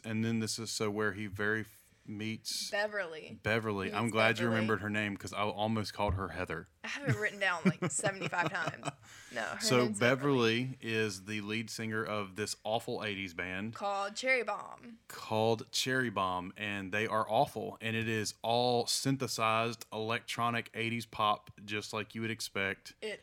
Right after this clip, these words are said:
Speaker 2: is. It's
Speaker 1: And,
Speaker 2: so
Speaker 1: uh,
Speaker 2: bad.
Speaker 1: yeah, and so then, uh, there kind of takes this really weird turn
Speaker 2: Really
Speaker 1: when,
Speaker 2: bad.
Speaker 1: like, so I guess she tries to help Howard out because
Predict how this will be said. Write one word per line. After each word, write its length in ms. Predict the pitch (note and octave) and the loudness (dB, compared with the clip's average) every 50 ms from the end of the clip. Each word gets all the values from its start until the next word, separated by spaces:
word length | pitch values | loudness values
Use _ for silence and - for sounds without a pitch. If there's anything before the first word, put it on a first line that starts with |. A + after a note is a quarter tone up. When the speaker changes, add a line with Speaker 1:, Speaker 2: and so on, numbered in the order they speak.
| - - | -12 -14
Speaker 2:
is. 800 | - G3+ G3 F#3+ F#3+ F#3+ F#3 F#3 F#3 F3+ F3+ F3+ - - - - | -12 -10 -10 -10 -12 -12 -12 -12 -12 -12 -12 -12 -12 -12 -14 -12
It's 120 | - - - - | -12 -12 -4 0
Speaker 1:
And, 280 | - A#2 A2+ A2+ A2+ A2+ | 2 4 4 6 6 6
Speaker 2:
so 60 | A2+ | 8
Speaker 1:
uh, 280 | A2+ A2+ A2+ A2+ A2 G#2 | 8 8 8 8 8 6
Speaker 2:
bad. 640 | G2+ G2 - - - - - G2 F#2+ F#2+ F#2 G2+ B2 | 2 -2 -4 -4 -6 -6 -6 -6 -6 -6 -2 2 2
Speaker 1:
yeah, 220 | D#3 F3 F3 C#3+ - - - | 4 4 2 0 -2 -6 -6
and 200 | A#2+ A#2+ A#2 A2+ | -4 -4 -2 -2
so 420 | - - - B2+ B2 B2+ B2+ B2+ A#2+ | -2 0 0 2 2 2 2 2 0
then, 520 | G#2+ G#2 G#2+ A#2 C3+ D#3+ F3+ F#3 F#3 F#3+ | -2 -4 -2 0 2 2 2 2 0 0
uh, 500 | F#3 F#3 F3+ F#3 F#3 F3+ F3+ E3+ D#3+ C#3+ - _ _ - | -2 -2 -2 0 0 0 0 0 0 -2 -4 _ _ -16
there 220 | G#2 G2+ A2+ D3+ | -6 -2 -2 0
kind 240 | E3 - C4 C#4 D4+ | 0 2 2 2 2
of 260 | D4+ D4 C4 G3 - - - | 2 0 -2 -4 -8 -14 -12
takes 320 | - - - - - - - | -4 -2 -2 -2 -2 -2 -4
this 160 | C4 - - | -4 -6 -6
really 420 | G#2+ G2+ G2+ A2 B2+ D#3+ F#3+ G#3+ F#3+ | -8 -6 -2 2 2 4 4 2 2
weird 840 | D3+ B2 A2+ A2 A#2 B2+ C#3 E3 F#3+ G3 F#3 E3+ D#3+ D3 C#3 B2 - - _ _ - | 0 -4 -4 -4 -2 0 2 2 2 2 2 2 0 0 -2 -4 -8 -14 _ _ -14
turn 760 | - - - D3 E3 F#3 F3+ D#3 B2+ A#2 A2 A2 A2 A2 - - | -8 -4 0 0 0 0 0 0 0 0 0 0 -2 -4 -6 -8
Speaker 2:
Really 240 | - G#2 A2 A#2 A#2 | -10 -8 -6 -4 -2
Speaker 1:
when, 280 | A#2+ A#2+ A#2+ A#2+ A#2+ A#2+ A#2+ A#2 A2+ A2+ | -2 0 0 0 0 0 0 0 0 -2
Speaker 2:
bad. 240 | A2+ - - - - - - - - _ - - - - | -2 -6 -10 -14 -14 -14 -14 -14 -14 _ -20 -20 -14 -6
Speaker 1:
like, 300 | - A2+ A2+ A2+ A2 - - | -2 -2 0 -2 -2 -4 -6
so 360 | - - C3 B2 B2 B2+ A#2+ - | -2 0 0 2 2 0 0 -2
I 100 | A2+ A#2+ | -2 -2
guess 380 | A#2 A2+ C3+ D#3 E3 - - - | 2 2 2 2 2 0 -4 -4
she 260 | - - - C3+ C#3 | -4 -2 -2 -2 -2
tries 380 | C3+ - - C3 C3 C3 A#2+ A2 | -2 -2 2 2 2 2 2 0
to 100 | - G#2 | -6 -8
help 500 | F#2+ - - - B2 B2+ - - - - - _ - | -8 -8 -6 -4 -4 -4 -4 -6 -10 -20 -20 _ -18
Howard 600 | - - - - - A2+ A#2 B2 A#2 A#2+ A2+ G#2 - | -16 -14 -10 -4 0 2 2 2 2 0 -2 -2 -2
out 360 | G#2+ A2 A#2 A#2 A2 G#2+ G2+ G#2 | 2 4 4 4 4 2 0 -4
because 600 | G#2+ G#2+ - A2 G#2+ G#2 G2+ G2 - - - - | -6 -4 -2 -2 -2 -2 -2 -4 -6 -6 -8 -8